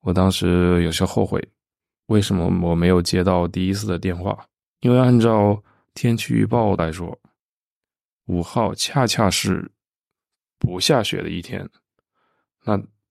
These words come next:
航班大概率就能正常起飞。但是呢，我又不想往后延太多天，所以我就答应改签到六号。改签完，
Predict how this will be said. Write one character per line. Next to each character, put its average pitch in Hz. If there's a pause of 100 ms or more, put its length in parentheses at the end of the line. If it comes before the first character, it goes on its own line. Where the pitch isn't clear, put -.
(200)
航 95
班 101
大 110
概 98
率 95
就 95
能 90
正 104
常 90
起 87
飞。 92 (400)
但 123
是 120
呢， 110
我 87
又 117
不 120
想 87
往 90
后 92
延 90 (880)
太 -
多 113
天， 123 (440)
所 -
以 95
我 87
就 95 (880)
答 107
应 101 (760)
改 -
签 113
到 117
六 143
号。 - (1500)
改 95
签 110
完， 87